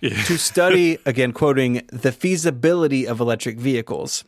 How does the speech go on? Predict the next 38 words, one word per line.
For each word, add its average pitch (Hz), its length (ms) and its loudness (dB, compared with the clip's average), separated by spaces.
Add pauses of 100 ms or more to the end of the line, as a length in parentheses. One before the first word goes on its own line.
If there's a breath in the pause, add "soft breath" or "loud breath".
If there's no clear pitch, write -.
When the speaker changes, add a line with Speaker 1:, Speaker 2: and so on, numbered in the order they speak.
(300)
Speaker 2:
This 151 340 0
work 147 380 0
was 135 160 0
headed 139 280 2
up 127 200 0
by 117 140 0
G 117 240 -2
M's 120 200 -2
Advanced 113 600 -6
Technology 110 560 -6
Vehicles 113 500 -6
Group, 180 340 0
which - 260 -4
is 139 80 -10
a - 100 -10
pretty 214 220 2
interesting 151 460 -2
group 127 240 -2
within 123 220 -2
G 117 180 -2
M, 113 200 0
as 117 120 -4
we'll 117 80 -6
talk 123 280 0
about. 113 400 0 (580 loud breath)
Almost 135 300 2
everything 135 420 0
about 120 260 -2
this 117 180 -4
car 110 420 2
was 107 180 -2
a 110 60 -6
test - 400 -6
bed 110 200 -4
for - 160 -6
technology 113 520 -8
to - 80 -14
come. - 400 -12